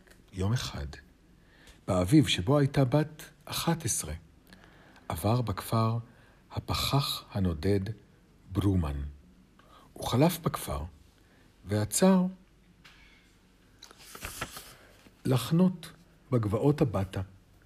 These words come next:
עם העגלה העמוסה והמכוסה שלו, הרתומה לסוס, עם שלוש העיזים שלו,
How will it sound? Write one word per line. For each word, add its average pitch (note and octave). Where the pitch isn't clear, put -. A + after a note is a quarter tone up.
עם A2
העגלה G#2+
העמוסה A2
והמכוסה G2+
שלו, F2+
הרתומה G2+
לסוס, -
עם A2
שלוש A2+
העיזים F2
שלו, D#2